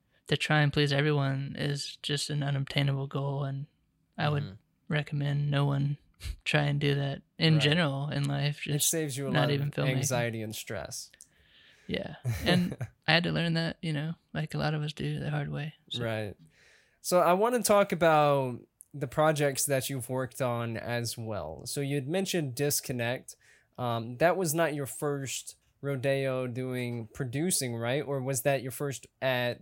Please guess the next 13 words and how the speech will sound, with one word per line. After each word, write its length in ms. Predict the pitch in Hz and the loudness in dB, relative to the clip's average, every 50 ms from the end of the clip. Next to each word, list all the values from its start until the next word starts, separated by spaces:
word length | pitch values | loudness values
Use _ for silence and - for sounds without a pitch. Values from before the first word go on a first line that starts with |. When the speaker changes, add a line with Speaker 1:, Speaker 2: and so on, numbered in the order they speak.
| - - | -12 -4
Speaker 2:
that 300 | 135 135 131 127 - 120 | 0 2 2 2 0 -2
level, 640 | 120 123 131 135 143 143 160 175 180 180 190 190 - _ _ _ _ _ _ _ _ _ _ _ _ _ _ _ _ | -6 -4 -2 -2 -2 -2 -4 -4 -4 -6 -8 -10 -14 _ _ _ _ _ _ _ _ _ _ _ _ _ _ _ _
right? 320 | 139 143 151 160 165 170 | 2 4 4 4 4 4
Speaker 1:
Yeah, 320 | 185 180 185 185 185 180 165 - _ _ | 4 4 4 4 4 2 -2 -6 _ _
that 120 | 175 175 180 | 0 2 2
was 240 | 190 190 190 180 180 | 2 2 0 0 0
the 100 | 180 170 | -2 -2
first 420 | - - 165 160 156 151 - - | 2 4 6 6 8 6 6 4
at 200 | 156 - - - - _ | 2 0 -2 -8 -12 _
that 300 | - 156 147 - - - _ _ _ - | 0 2 2 2 -2 -6 _ _ _ -6
sort 300 | - - - 151 147 143 | -4 0 2 2 2 2
of 160 | 135 143 147 | 0 -2 -4
level. 580 | 135 139 143 143 151 139 139 135 143 - - | -2 0 0 0 0 -2 -2 -2 -4 -6 -10